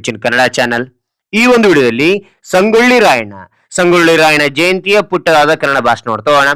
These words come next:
ಹರಿ ಒಂದು ಭಾಷಣ ಅಂತಕ್ಕಂಥ ಇಷ್ಟವಾಯ್ತಾ? ಇಷ್ಟವಾದ್ರೆ ಒಂದು ಲೈಕ್, ನೀವು ಲೈಕ್ ಅನೇಕ ವಿಡಿಯೋ ತಲುಪುವ ಪ್ರೋತ್ಸಾಹ ತುಂಬ ಸಿಗುತ್ತೆ. ಇನ್ನೊಬ್ರು ಶೇರ್ ಮಾಡಿ ಒಂದು ಸಾಧ್ಯ.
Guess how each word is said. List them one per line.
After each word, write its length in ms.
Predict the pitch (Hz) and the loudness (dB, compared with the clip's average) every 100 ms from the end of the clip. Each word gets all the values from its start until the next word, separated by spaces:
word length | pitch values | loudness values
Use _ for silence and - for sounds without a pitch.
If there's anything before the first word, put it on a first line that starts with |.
| - _ _ | -6 _ _
ಹರಿ 140 | 165 170 | -2 0
ಒಂದು 100 | 165 | -2
ಭಾಷಣ 260 | 143 147 156 | 0 0 0
ಅಂತಕ್ಕಂಥ 260 | 147 143 135 | -6 -6 -6
ಇಷ್ಟವಾಯ್ತಾ? 420 | 131 135 123 123 135 | -6 -2 -2 -2 -6
ಇಷ್ಟವಾದ್ರೆ 340 | - 151 143 127 | -2 -2 0 0
ಒಂದು 180 | 170 175 | 0 0
ಲೈಕ್, 160 | 123 104 | -2 -4
ನೀವು 260 | 113 113 131 | -6 -4 0
ಲೈಕ್ 280 | 143 147 147 135 | 0 0 -2 -4
ಅನೇಕ 400 | 139 156 185 185 160 | -2 -2 -2 0 -2
ವಿಡಿಯೋ 140 | 139 | 0
ತಲುಪುವ 160 | 131 - | -4 -4
ಪ್ರೋತ್ಸಾಹ 300 | 120 123 113 | -8 -8 -10
ತುಂಬ 120 | 143 160 | -4 -4
ಸಿಗುತ್ತೆ. 260 | 160 165 196 190 _ _ 180 | -2 -2 -2 -4 _ _ -2
ಇನ್ನೊಬ್ರು 280 | 208 208 233 | 0 2 2
ಶೇರ್ 140 | 196 156 | 2 -2
ಮಾಡಿ 140 | 131 113 | -2 -6
ಒಂದು 260 | 123 113 165 | -8 -4 -2
ಸಾಧ್ಯ. 280 | 156 147 | 0 0